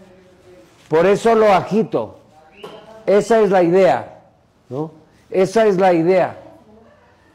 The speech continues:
No se olviden de recoger, eh, su mano y agitar. No sé si este es un movimiento ondulatorio.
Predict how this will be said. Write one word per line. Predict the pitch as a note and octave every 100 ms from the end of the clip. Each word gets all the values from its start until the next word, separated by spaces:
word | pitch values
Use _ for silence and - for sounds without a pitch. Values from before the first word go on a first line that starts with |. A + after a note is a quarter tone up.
| _ _ _ _ _ _ _ _ _ _ B2
No | D3
se | D#3
olviden | G3 F3+ F#3 F3+
de | E3+
recoger, | D#3 D3 C#3+ B2 E3 F3+ F3 - - _ _ _ _ _ - _ _
eh, | C3+ C3+ C3 B2+ B2+
su | - E3
mano | F3 F#3 F#3+ G3+ F3+ - _ _ _ _ _ _ _
y | D#3 D#3+
agitar. | D#3 C3 D3+ G#3+ G3 C3 G#2+ - _ _ _ _ _ _ _ _ _ _
No | C#3+ F3+
sé | A3 A3
si | A3+
este | A3 A#3
es | G3
un | G#3+
movimiento | G#3+ G3 G3 G#3+ E3+ A3
ondulatorio. | - G3+ G3+ F#3+ F#3 F3 - A3 G3+ D#3 A#2+